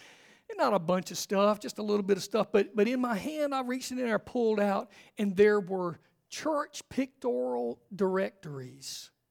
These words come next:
of the other churches I've been involved in. You know what I'm talking about, right? Those Olin Mill ones, got all your pictures, went, like, from thirty-five years ago, and you're like, "Did they look like that?" But can you believe that?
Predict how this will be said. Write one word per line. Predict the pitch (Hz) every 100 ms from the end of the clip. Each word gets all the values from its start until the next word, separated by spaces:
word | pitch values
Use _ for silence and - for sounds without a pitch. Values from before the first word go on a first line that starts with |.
| _ _ _ _ _ -
of | 208
the | 233
other | 208 196
churches | - 208 190 180
I've | 170 165
been | 160
involved | 151 151 131 156
in. | 196 214 _ _
You | -
know | 330
what | 262
I'm | 175
talking | - 170 165
about, | 190
right? | 190 269 277
Those | 214 220
Olin | 220 247 240
Mill | 226 240 233
ones, | 233 247 247 240 240 220
got | 247
all | 247 240
your | 233
pictures, | - 247 233 185
went, | 226
like, | 240 -
from | - 180 -
thirty-five | 226 214 233 208
years | 202 220 196
ago, | 196 208 202
and | 190
you're | 196 196
like, | 180 190 _ _ _ _ 185
"Did | 170 160
they | 156 311
look | 359 349 -
like | 233 240
that?" | 294 330 -
But | 254
can | - 160
you | 262
believe | 381 330 320
that? | 311